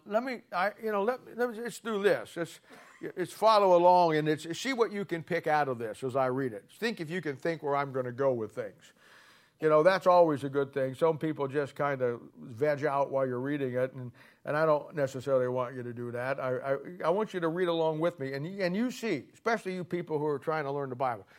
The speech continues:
just see what you can pick out of there. Jot it down, and then see how we line up here, uh, as we come through it. So let's read chapter six, uh, verses one through fourteen.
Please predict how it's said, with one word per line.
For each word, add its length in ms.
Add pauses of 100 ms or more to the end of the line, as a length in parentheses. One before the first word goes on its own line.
(140)
just 220
see 80
what 220
you 80
can 120
pick 260
out 200
of 80
there. 240 (720)
Jot 240
it 160
down, 300
and 120
then 140
see 380 (240)
how 180
we 180
line 280
up 180
here, 280 (340)
uh, 360
as 220
we 140
come 260
through 300
it. 100 (140)
So 220 (180)
let's 180
read 260
chapter 480
six, 500 (300)
uh, 140
verses 380
one 260
through 280
fourteen. 640